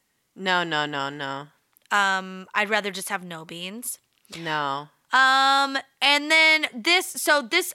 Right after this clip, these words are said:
Speaker 2: I just thought this was, like, wild. And then I was looking at, like, a bunch of food-related ones and also found some things like, um,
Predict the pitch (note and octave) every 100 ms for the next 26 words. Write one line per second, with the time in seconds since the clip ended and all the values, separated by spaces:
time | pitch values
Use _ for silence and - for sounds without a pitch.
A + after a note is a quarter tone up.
0 | - D4+ D4+ - C#4 A3 G3+ G#3 G3 F3+
1 | F#3 F#3 F3+ F3+ - - B3 C4+ C4 C4
2 | A#3+ B3 B3 B3+ D4 F4 D#4 A#3+ A3+ F#3+
3 | G3+ F#3+ A3 F#3+ - F3+ F#3 G3+ G#3+ A3+
4 | A3+ A#3 A#3+ A#3 F#3+ G#3+ - B3 D4+ B3+
5 | A#3 A3 G3+ G3 G3+ - - - _ _
6 | - - - A#3 A#3+ G#3+ A#3 A3+ A3+ F#3+
7 | G#3 G#3+ G#3 G3 - - G#3+ G3+ G3 F#3+
8 | F#3